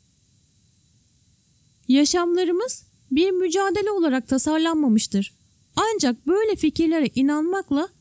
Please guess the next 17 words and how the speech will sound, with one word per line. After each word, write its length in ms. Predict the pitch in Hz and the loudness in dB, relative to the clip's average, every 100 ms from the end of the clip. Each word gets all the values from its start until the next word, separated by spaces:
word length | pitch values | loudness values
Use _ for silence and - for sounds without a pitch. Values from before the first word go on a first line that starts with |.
| - | -8
böyle 320 | 339 415 392 | -2 0 -2
olmasını 420 | 381 359 - 330 | -2 -2 -2 -2
sağlarız. 600 | 330 277 226 190 196 - - _ _ _ _ - | 0 2 2 2 0 -2 -8 _ _ _ _ -4
Tüm 140 | 403 466 415 | -2 -2 0
bu 80 | |
negatif 460 | 311 320 370 415 277 | 0 0 -2 -4 -4
inançlardan 840 | 269 311 311 - 262 240 294 302 | -2 -2 -2 0 0 2 0 0
vazgeçmelisiniz. 960 | 294 294 247 233 220 202 - 190 190 - _ _ _ 240 | 0 0 -2 0 2 2 2 0 0 -4 _ _ _ 0
Böylece 540 | 247 403 466 359 233 | 2 2 2 0 0
işlerin 600 | - 294 - 269 226 320 - - - | 0 0 2 2 2 0 -8 -8 0
daha 220 | 226 262 453 427 | 2 2 0 0
iyi 140 | 294 | 2
bir 100 | 294 | 2
şekilde 460 | - 262 247 214 214 | 2 0 2 2 2
değişeceğini 600 | 330 339 294 254 269 254 | 2 2 2 0 0 0
göreceksiniz. 760 | 233 220 220 - 208 202 - _ _ _ _ _ _ _ _ _ _ _ _ _ _ _ _ - | 0 2 0 0 0 0 -2 _ _ _ _ _ _ _ _ _ _ _ _ _ _ _ _ 0
Maneviyat 840 | 254 302 320 339 359 427 494 | 2 4 0 0 -2 -2 -6